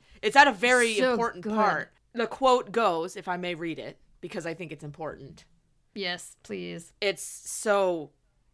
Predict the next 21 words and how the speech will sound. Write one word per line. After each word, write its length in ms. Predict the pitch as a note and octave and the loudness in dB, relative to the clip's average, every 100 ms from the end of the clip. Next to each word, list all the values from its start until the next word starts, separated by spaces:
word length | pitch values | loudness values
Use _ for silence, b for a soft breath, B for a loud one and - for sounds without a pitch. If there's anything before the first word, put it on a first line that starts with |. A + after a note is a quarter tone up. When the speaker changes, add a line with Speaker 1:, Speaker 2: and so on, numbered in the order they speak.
| _ | _
Speaker 1:
symbolic 640 | - - D#3+ D#3 D3 D3 C#3+ | -18 -12 -6 -4 -4 -8 -8
of 420 | D3+ D3 C#3+ - _ _ _ _ _ _ | -10 -10 -16 -20 _ _ _ _ _ _
today, 560 | - F3 E3+ F3 G3 G#3+ _ _ _ | -10 -4 0 2 2 -2 _ _ _
yesterday, 800 | E3 F3 - F#3 E3+ F3 F3 - - | -2 -2 -2 -4 -2 0 -2 -8 -10
and 160 | E3+ | -6
all 260 | - F3 F#3 | 2 2 2
of 300 | D#3+ D3+ - _ _ _ - | 0 -8 -18 _ _ _ -18
Star 300 | - F3+ F3 | -4 -2 -2
Wars, 400 | D#3 C#3+ D3 - _ | -4 -8 -12 -20 _
fantasy 640 | - G3+ F#3 F3+ - F3+ - | -10 -4 -4 -4 -8 -8 -8
and 180 | E3+ E3+ | -8 -6
real 140 | E3+ | -6
life. 400 | C#3+ C#3 C3+ - _ _ _ _ _ _ - | -4 -6 -6 -12 _ _ _ _ _ _ -10
It 120 | F3+ | -10
Speaker 2:
Yes. 100 | - | -6
Speaker 1:
says, 520 | F#3 D3 F3 G#3+ - _ _ _ _ _ _ _ _ | -4 -4 -6 -8 -14 _ _ _ _ _ _ _ _
Karis 400 | G#3+ F#3 F3 - | -4 -4 -4 -6
Nemec, 360 | F3+ D#3+ E3+ - - | -8 -8 -8 -12 -14
Nemec, 400 | F3 F3 G3 - _ _ _ | -10 -8 -10 -12 _ _ _
what, 140 | D#3 D3 | -20 -16
however 460 | F3+ E3+ E3 F3 | -10 -8 -6 -8